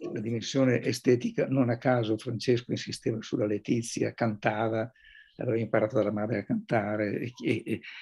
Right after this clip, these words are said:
e, e chiedeva ai, ai, ai confratelli anche di cantare, no? Cioè, c'è una dimensione proprio anche, eh, estetica profondissimamente vis-, vissuta come parte della vita,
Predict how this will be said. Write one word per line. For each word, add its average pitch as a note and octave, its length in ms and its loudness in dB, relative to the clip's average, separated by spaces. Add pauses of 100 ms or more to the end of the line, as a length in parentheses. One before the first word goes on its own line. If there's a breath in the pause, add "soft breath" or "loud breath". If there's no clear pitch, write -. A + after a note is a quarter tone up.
(440 loud breath)
e, G#2 760 -4
e B2+ 140 -2
chiedeva C3+ 640 6
ai, A#2+ 300 2 (140)
ai, A2 420 2 (800 loud breath)
ai G#2+ 460 0
confratelli G#2+ 1040 -2 (400)
anche G2 460 -6
di A2 120 -4
cantare, G#2+ 760 -4
no? A#2 320 -2 (340)
Cioè, B2+ 140 -8
c'è - 140 -4
una - 80 -4
dimensione B2 480 0
proprio B2 500 -4 (320 soft breath)
anche, A#2+ 480 -4 (680 loud breath)
eh, A#2+ 960 -6
estetica A#2+ 720 0 (140)
profondissimamente B2 1400 2
vis-, G2+ 360 -4
vissuta A2+ 720 -4
come C3 200 0
parte A#2 320 0
della A#2+ 200 2
vita, C#3+ 420 -4